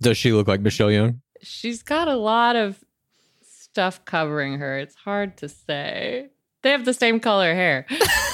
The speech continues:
Speaker 1: Okay, maybe he's right on the money then. Maybe he's just a huge comic book nerd.
Speaker 2: He's a D C,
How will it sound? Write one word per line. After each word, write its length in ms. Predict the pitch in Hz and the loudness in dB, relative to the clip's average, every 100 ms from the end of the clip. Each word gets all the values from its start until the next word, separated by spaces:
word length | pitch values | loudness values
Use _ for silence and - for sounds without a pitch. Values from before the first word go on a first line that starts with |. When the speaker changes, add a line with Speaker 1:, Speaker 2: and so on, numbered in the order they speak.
| - | -2
Speaker 1:
Okay, 320 | 392 339 175 | -2 2 2
maybe 300 | 170 190 202 | 4 2 4
he's 140 | 202 185 | 2 4
right 180 | 170 | 4
on 100 | 170 | 4
the 80 | 165 | 2
money 260 | 156 165 127 | 2 4 4
then. 220 | 104 95 - _ - - - - | 4 0 -6 _ -12 -10 -8 0
Maybe 200 | 147 156 | 2 4
he's 180 | 175 180 | 4 4
just 200 | 175 170 | 2 4
a 60 | 143 | 2
huge 560 | 131 - 143 143 131 - | 2 2 4 4 2 0
comic 320 | 127 123 101 | 2 2 2
book 140 | 101 | 2
nerd. 280 | 92 87 85 - | 2 2 0 0
Speaker 2:
He's 220 | 240 202 | -2 0
a 80 | 190 | -4
D 280 | 170 180 | 0 0
C, 420 | 180 175 165 160 | 0 -2 -2 -2